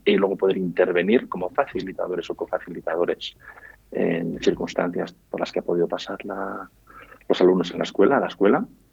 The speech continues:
y nos vendrán alumnos, muy probablemente, estamos acabando de, de cerrarlo, pues para podernos explicar como testigos directos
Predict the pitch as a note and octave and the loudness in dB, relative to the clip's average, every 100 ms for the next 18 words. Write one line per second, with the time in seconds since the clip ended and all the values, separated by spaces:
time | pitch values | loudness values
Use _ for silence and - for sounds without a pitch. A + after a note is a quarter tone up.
0 | - - _ _ - _ _ A2 F#2+ F#2+ | -16 -16 _ _ -20 _ _ 4 6 6
1 | F#2 F#2 F#2 F#2+ F#2 F#2 F2+ G#2 B2+ G2 | 4 4 4 4 4 6 8 8 6 2
2 | F2 - - G2 F#2 F2 F2+ F#2 G#2+ D3 | -2 -12 -8 -4 4 4 6 4 4 2
3 | E3+ C3 - F2+ F2 - F2+ F2+ E2+ E2 | 0 -4 -6 -4 -2 0 2 4 4 2
4 | - F2+ F#2 F#2 F2+ G2+ B2+ - _ _ | -2 -2 0 2 4 4 2 0 _ _
5 | _ - F2 - E2+ - F2 F2+ E2+ - | _ -4 -2 0 2 2 0 0 -6 -6
6 | - F#2+ - F2 E2+ - G2 G2+ G2 F#2+ | 0 2 2 -2 -2 -2 0 0 2 2
7 | F#2+ - C#3 - - | 2 0 0 -2 -16